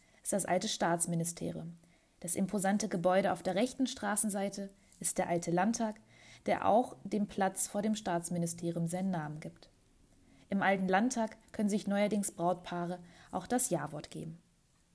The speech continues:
Wenn du am alten Landtag vorbeigefahren bist, biege nach rechts auf die Straße und folge ihr. Falls du schon ein kleines Päuschen brauchst,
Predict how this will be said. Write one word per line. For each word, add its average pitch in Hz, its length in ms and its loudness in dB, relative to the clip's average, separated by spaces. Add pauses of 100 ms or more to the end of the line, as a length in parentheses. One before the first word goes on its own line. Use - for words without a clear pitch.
(1500)
Wenn 202 160 4
du 254 100 8
am 233 100 4
alten 196 300 -2
Landtag 190 480 -2
vorbeigefahren 220 680 0
bist, - 320 -8 (340)
biege 240 220 4
nach 226 220 2
rechts 175 380 -4
auf 175 140 -4
die 180 140 -6
Straße 180 500 -4
und 202 140 -4
folge - 320 -4
ihr. 175 200 -12 (1120)
Falls 202 240 0
du 220 80 -4
schon 226 140 0
ein 208 100 2
kleines 202 320 0
Päuschen 233 460 2
brauchst, 180 340 -8